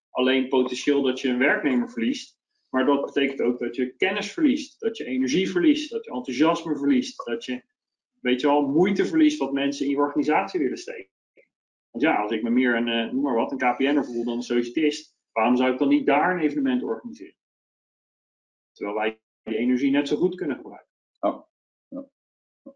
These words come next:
Speaker 1: Nou, en wat ik hoop, hè, en goh, eh, ehm, eh, ik, dat, dat kun jij wellicht wel beamen, maar het hele idee van zo'n coachingstraject is toch ook dat je je weer wat meer verbonden voelt met het moederbedrijf.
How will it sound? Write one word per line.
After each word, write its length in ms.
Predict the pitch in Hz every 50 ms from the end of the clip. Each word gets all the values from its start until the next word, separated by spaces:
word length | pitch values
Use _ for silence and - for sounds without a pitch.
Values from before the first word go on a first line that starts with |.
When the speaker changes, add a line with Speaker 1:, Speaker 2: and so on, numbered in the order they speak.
| _ _ _ _ _ _ _
Speaker 1:
Nou, 160 | - - -
en 80 | 107 107
wat 160 | 113 117 123
ik 80 | 123 117
hoop, 320 | 110 113 120 135 147 -
hè, 140 | 127 123 127 135 120
en 300 | 110 107 - - - _ _ _ _
goh, 400 | _ - - 123 113 110 - - -
eh, 280 | - 104 107 104 101 87 - - -
ehm, 240 | 110 110 107 107 107 104 101 104 - _ _
eh, 260 | _ 220 208 202 - 208 _ _ _ _ _ _ _ _ _ _ _ _ _ _ _ _ _ _ _ _ _ _ - 85 _ _ -
ik, 240 | - - - - - 95 101 101 101
dat, 260 | 113 113 113 110 104
dat 160 | 110 110 - -
kun 120 | - 113
jij 200 | 113 110 107 107
wellicht 280 | 110 117 120 120 - -
wel 180 | 123 120 113
beamen, 520 | 113 113 110 113 117 123 131 135 135 135 127
maar 160 | 120 113 110
het 80 | 110 120
hele 180 | 117 120 117
idee 280 | 117 120 117 117 123 123
van 120 | 123 123 120
zo'n 180 | 123 120 117 -
coachingstraject 680 | 131 123 127 123 135 135 131 - 131 123 123 123 123
is 100 | - -
toch 140 | - 120 127
ook 180 | 127 123 123 123
dat 180 | 123 123 -
je 100 | - 127
je 80 | 127 123
weer 180 | 123 127 127 123
wat 160 | 127 123 131
meer 240 | 131 131 131 120 -
verbonden 420 | 123 117 135 143 160 160 156 131
voelt 320 | 123 131 127 127 120 -
met 180 | 123 117 113 -
het 100 | 117 -
moederbedrijf. 600 | 123 120 117 117 110 - 110 104 - - - -